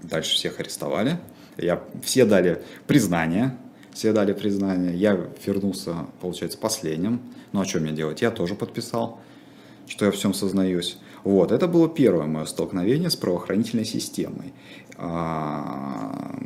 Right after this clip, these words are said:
как бы дальше начались, м, вот эти вот злоупотребления.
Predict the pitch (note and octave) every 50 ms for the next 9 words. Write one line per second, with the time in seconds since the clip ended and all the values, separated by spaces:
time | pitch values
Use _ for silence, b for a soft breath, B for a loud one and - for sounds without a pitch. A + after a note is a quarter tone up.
0 | - - - - - D#2 D#2 D#2+ E2 D#2+ F#2+ C3 D#3 - - - D3 - - E2+
1 | G2 B2+ C3 - - - - - - G1+ G1+ - - - - - - - - -
2 | - F#2+ G2+ G2+ - F#2+ E2+ - F2+ F2 F2 F2 - - F#2 G2 G2+ G#2 G#2 B2+
3 | A#2+ - - C#3 D3 C3 G2+ D#2 D2+ D2+ D2+ D2+